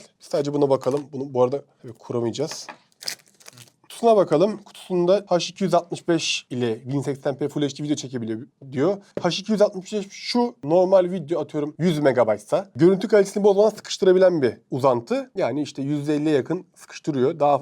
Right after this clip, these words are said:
az yer kaplıyor ama görüntü kalitesini bozmuyor. Bu bahsettiğim two way talk dedi işte. Hem konuşup hem hoparlör şey yapabiliyorsunuz.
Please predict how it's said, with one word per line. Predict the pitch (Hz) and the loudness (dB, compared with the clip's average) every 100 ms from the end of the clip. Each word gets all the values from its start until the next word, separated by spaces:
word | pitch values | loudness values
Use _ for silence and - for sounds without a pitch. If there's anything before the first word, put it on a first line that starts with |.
| - | -2
az | 117 107 | -4 -4
yer | 104 | -6
kaplıyor | 104 104 151 143 | -8 -12 -6 -4
ama | |
görüntü | 127 123 120 | -2 -2 -4
kalitesini | 123 - 123 | -8 -6 -4
bozmuyor. | 120 110 104 113 165 | -2 -2 -4 -8 -8
Bu | 156 | 0
bahsettiğim | 165 156 165 170 160 | 0 0 -8 -8 -4
two | 165 | -2
way | 151 143 | -2 0
talk | 139 131 | -2 -2
dedi | 123 113 | -4 -8
işte. | 110 131 156 | -6 -8 -8
Hem | - 127 | -10 -10
konuşup | 127 123 120 127 | -8 -10 -10 -10
hem | 120 | -10
hoparlör | 117 117 120 117 | -10 -6 -6 -6
şey | 123 | -8
yapabiliyorsunuz. | 113 113 110 139 | -10 -10 -8 -10